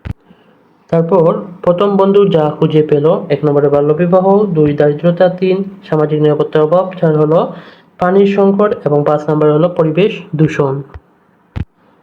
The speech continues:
তারপর প্রিয় শিক্ষার্থীরা, কাজ দুই হলো সমাধানযোগ্য সমস্যা নির্বাচন ও পরিকল্পনা প্রণয়ন। নির্বাচন,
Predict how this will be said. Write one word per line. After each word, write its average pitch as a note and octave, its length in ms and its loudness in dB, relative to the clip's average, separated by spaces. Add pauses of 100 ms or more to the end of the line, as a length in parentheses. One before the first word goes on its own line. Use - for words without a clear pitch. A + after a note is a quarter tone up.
(120)
তারপর F3 240 0
প্রিয় G3 200 2
শিক্ষার্থীরা, G3 520 0
কাজ F3+ 240 2
দুই F3 220 4
হলো E3+ 300 2
সমাধানযোগ্য D#3 760 0
সমস্যা E3 380 0
নির্বাচন F#3+ 460 2
ও E3+ 60 0
পরিকল্পনা E3 720 0 (280)
প্রণয়ন। C#3+ 560 0 (460)
নির্বাচন, E3+ 800 2